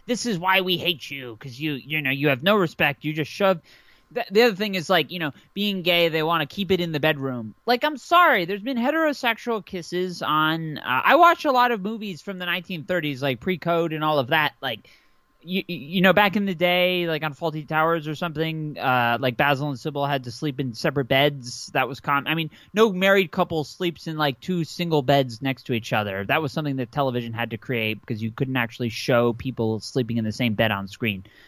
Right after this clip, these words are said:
But, like, we've had heterosexual kisses for decades and decades. Keep it in the bedroom. I mean, like, suck my ass on that one. Like, no fucking way. Like, I want, I want more, I want more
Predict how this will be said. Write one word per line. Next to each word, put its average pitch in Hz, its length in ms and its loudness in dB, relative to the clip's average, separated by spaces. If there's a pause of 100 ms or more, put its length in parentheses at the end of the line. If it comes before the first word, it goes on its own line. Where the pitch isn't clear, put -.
(140)
But, 147 120 0
like, 135 140 0
we've 190 180 4
had 196 140 4
heterosexual 180 800 2
kisses 143 360 -8
for 123 300 -4 (320)
decades 175 400 2
and 147 80 -6
decades. 143 340 -2
Keep 226 220 -4
it 208 60 -4
in 220 100 -2
the 190 80 0
bedroom. 151 540 2
I 131 140 -2
mean, 175 260 -4
like, 156 240 -4
suck - 260 -8
my 185 120 -2
ass 170 280 0
on 117 120 -2
that 110 180 -4
one. 101 260 -4
Like, 107 160 -2
no 156 160 2
fucking 143 400 0
way. 98 240 0 (100)
Like, 120 180 2
I 131 80 6
want, 165 220 4
I 147 100 4
want 180 380 2
more, 151 560 2 (240)
I 151 120 2
want 185 300 0
more 151 800 4